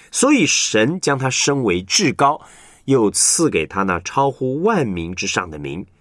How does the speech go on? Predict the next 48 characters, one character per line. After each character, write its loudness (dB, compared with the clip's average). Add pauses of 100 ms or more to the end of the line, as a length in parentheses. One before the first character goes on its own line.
(120)
好， -4 (240)
所 0
以 0
这 2
些 2
呢， 0 (160)
是 0
讲 -4
到 -2
高 2
升。 0 (720)
那 2
么 2
降 2
卑 2
是 0
什 -4
么 -6
呢？ -4 (320)
降 2
卑 4
包 2
括 0
了 0 (240)
他 -4 (100)
道 4
成 -4
肉 2
身， -4 (680)
他 -4
的 0
受 2
苦， -10 (420)
他 -2
的 2
死 2
亡， 2 (320)
他 -6
的 0
埋 -4
葬。 -2 (880)
那 2
么 2
有 4
的 2
时 0
候 4
呢， -2